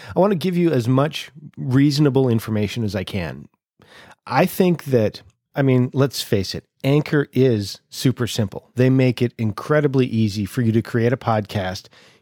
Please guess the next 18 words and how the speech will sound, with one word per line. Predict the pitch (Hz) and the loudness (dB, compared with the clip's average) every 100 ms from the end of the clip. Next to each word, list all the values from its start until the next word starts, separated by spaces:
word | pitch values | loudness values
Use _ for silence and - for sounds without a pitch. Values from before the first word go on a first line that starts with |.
| _ | _
using | 117 123 120 117 | 2 2 2 2
nothing | 110 117 127 113 | 2 2 2 2
but | 117 | 0
your | 117 117 | 0 -2
phone | - 110 107 110 | 2 0 0 -4
and | 104 98 98 | -6 -4 -4
one | 101 107 104 107 | -4 -2 -2 -2
app, | - - - - | -8 -14 -18 -6
okay? | 120 113 120 131 | -4 -2 -4 0
They've | 147 120 | -2 0
got | 135 156 | -2 0
that, | - 98 - - - - _ | -2 -4 -8 -20 -20 -20 _
and | 147 143 | 2 4
they | 135 165 180 - _ _ _ | 4 2 0 -4 _ _ _
are | 143 | 0
willing | 127 135 160 160 | 2 2 2 2
to | 165 | 0
do | 120 117 120 123 | 2 2 2 -2